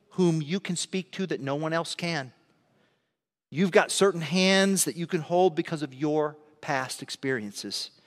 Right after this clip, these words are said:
And you've got certain hearts that you can reach. And there are certain people to whom you can be prophet, priest, and king. And there are certain ways that you can build up the people of God.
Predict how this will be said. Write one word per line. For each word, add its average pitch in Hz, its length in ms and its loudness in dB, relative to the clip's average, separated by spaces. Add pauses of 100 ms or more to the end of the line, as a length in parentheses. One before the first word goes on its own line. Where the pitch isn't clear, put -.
(340)
And 131 120 -6
you've 151 140 -2
got 170 160 4
certain 160 300 0
hearts 165 400 0
that - 160 -4
you 170 220 -6
can 107 280 -10
reach. - 540 -8 (400)
And 156 100 0
there 175 120 10
are 170 40 6
certain 185 360 6
people 202 320 0
to 202 100 2
whom 190 200 4
you 202 120 2
can 202 160 0
be 190 140 4
prophet, 208 640 4 (460)
priest, - 580 2 (340)
and 156 180 -2
king. 247 340 -2 (1120)
And 113 120 -10
there 143 120 4
are 143 60 4
certain 175 320 4
ways 160 280 4
that 131 100 -8
you 180 80 -6
can 147 160 -6
build 165 260 4
up 175 140 2
the 139 80 -6
people 170 320 -4
of 143 120 -6
God. 104 460 -4